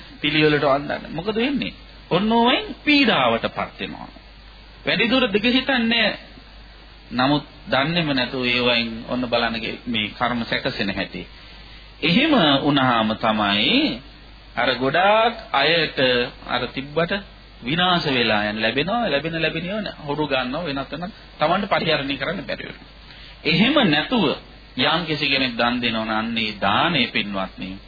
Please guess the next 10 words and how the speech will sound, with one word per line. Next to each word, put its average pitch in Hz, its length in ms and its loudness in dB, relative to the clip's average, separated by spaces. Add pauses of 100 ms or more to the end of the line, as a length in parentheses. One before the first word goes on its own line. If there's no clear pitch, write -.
(340)
හොඳින් 156 380 0
පරිහරණය 120 640 -2
කරන්න 101 320 -8
පුළුවන්කම 98 560 -12
තියෙනවා. - 360 -18 (560)
ඉතින් 233 240 -2
මේවා 208 360 4
නිරායාසයෙන් 135 920 2
ලැබෙන 110 300 -2 (160)
ආනිසංස. - 640 -6